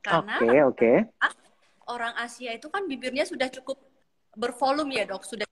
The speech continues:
Speaker 1: cukup tebal gitu. Tapi
Speaker 2: Mhm.
Speaker 1: pada beberapa kasus bentuknya itu kurang bagus gitu. Nah,
Speaker 2: Mhm.
Speaker 1: lakukan filler, jadi untuk memperbaiki, membingkai bibirnya ini jadi kelihatan lebih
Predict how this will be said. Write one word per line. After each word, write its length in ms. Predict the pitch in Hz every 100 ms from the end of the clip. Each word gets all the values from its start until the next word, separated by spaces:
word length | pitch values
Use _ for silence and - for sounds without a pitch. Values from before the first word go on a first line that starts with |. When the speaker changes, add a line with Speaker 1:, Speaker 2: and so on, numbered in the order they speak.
| -
Speaker 1:
cukup 120 | -
tebal 480 | 226 202 196 196 170
gitu. 320 | 175 180 -
Tapi 440 | 185 202 185 - 160
Speaker 2:
Mhm. 40 |
Speaker 1:
pada 200 | 208 240
beberapa 240 | 262 247 _ _ _ -
kasus 720 | 269 254 - - 175 190 285 -
bentuknya 720 | 247 240 233 277 277 - 254
itu 180 | 226 269
kurang 360 | 392 311 294 269
bagus 600 | 294 269 226 269 - -
gitu. 440 | - 175 170 165 - _ _ _ _ - -
Nah, 260 | 214 -
Speaker 2:
Mhm. 720 | 160 170 165 139 131 131 135 123 _ _ _
Speaker 1:
lakukan 540 | - 233 240 226 233 233
filler, 320 | 233 220 196
jadi 320 | 226 208 254
untuk 240 | 277 277 -
memperbaiki, 640 | 254 240 240 208 196 208
membingkai 680 | 214 247 233 240 233 233 233
bibirnya 480 | 208 202 220 220 220
ini 160 | 226 339
jadi 160 | 254
kelihatan 480 | 247 247 226 240 262
lebih 240 | 220 214